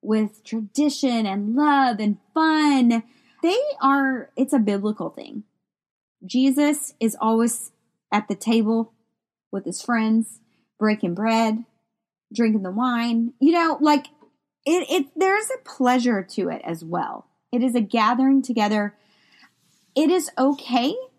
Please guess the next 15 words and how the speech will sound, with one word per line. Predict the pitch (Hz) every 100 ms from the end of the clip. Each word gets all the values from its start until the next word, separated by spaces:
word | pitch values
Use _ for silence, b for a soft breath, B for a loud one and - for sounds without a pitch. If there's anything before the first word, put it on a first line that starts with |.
| _ _ _
to | - 285
have | 269 - 294 285 202 202 214 - -
some | - 240 233
kind | 247
of | 196
satisfaction | - 190 202 - 180 - 202
with | 202 -
your | 185 -
food. | 185 175 - -
I | 240
don't | 285 339 277 -
think | 285 370 349 _ _ _ _ _ _ _ _ _ _ -
food | 294 285
was | 269 233
created | - - 214 190 208 302